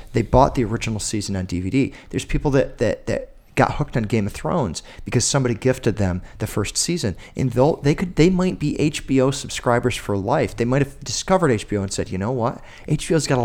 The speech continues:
lot more content than this one show. I bought it just for this one season, but I stayed on it because I like John Oliver, or I stayed on it because I like Vice," or something along those lines.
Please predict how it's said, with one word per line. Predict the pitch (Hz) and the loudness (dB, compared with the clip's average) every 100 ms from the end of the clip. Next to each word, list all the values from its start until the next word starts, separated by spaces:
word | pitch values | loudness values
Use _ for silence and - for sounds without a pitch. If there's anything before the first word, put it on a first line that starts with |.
| 123 | 0
lot | - | 0
more | 123 | -2
content | - 143 160 117 101 | -2 -2 -2 -2 -4
than | 85 | -4
this | 90 | -6
one | 80 73 | -6 -6
show. | 92 - - - - - - - - | -6 -6 -6 -8 -16 -20 -18 -8 -2
I | |
bought | 120 131 156 | 2 4 4
it | - | 2
just | - - | -4 -6
for | - 104 | -2 -2
this | 95 | -2
one | 107 95 | -4 -4
season, | - 165 131 | -4 -4 -4
but | 98 | -2
I | 101 | -4
stayed | - - 156 135 | -2 -2 0 2
on | 127 156 | 2 0
it | - | -4
because | 101 104 | -6 -4
I | 104 | -2
like | 101 95 | -2 -4
John | - 87 87 | -4 -4 -4
Oliver, | 85 165 117 - - - - | -2 -2 -4 -8 -14 -16 -8
or | - | -4
I | |
stayed | - - 117 | -2 0 2
on | 113 147 | 2 0
it | - | -2
because | 90 - | -6 -6
I | 87 | -6
like | 73 80 | -6 -8
Vice," | - 131 87 - - - _ - - - - - _ _ _ | -4 -4 -4 -8 -14 -16 _ -20 -20 -20 -20 -20 _ _ _
or | - | 0
something | - 113 113 | 0 -2 -2
along | 104 98 85 | -2 -2 -4
those | 87 95 82 | -4 -8 -8
lines. | - 58 57 | -10 -10 -12